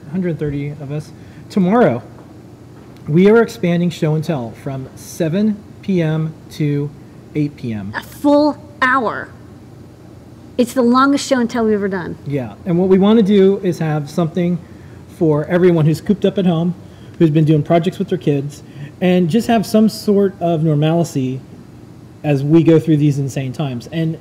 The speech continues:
Speaker 1: j-, trust me when I say things are going to get worse, worse, worse, and then they'll get better, better, better. And that's just the way this is gonna go.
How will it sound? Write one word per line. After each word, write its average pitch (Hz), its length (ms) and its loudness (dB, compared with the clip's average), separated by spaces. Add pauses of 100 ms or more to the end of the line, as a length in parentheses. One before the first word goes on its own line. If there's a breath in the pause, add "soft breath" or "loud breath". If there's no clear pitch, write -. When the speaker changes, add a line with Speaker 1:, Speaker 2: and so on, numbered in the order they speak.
Speaker 1:
j-, 160 180 -8
trust - 260 -2
me 202 80 2
when 180 100 2
I 160 60 0
say 160 220 -2
things 190 240 2
are 180 80 2
going 165 220 2
to 151 80 -2
get 135 180 -2
worse, 143 260 -4
worse, 220 160 0
worse, 175 300 -2
and 147 160 -4
then 151 100 0
they'll 147 80 0
get 143 140 0
better, 143 160 -2
better, 123 200 -6
better. 110 300 -8 (540 loud breath)
And 143 280 -4
that's 170 200 0
just 208 180 -2
the 175 60 0
way 151 320 0 (260)
this 151 180 -6
is 143 120 -4
gonna 127 160 -6
go. 117 300 -6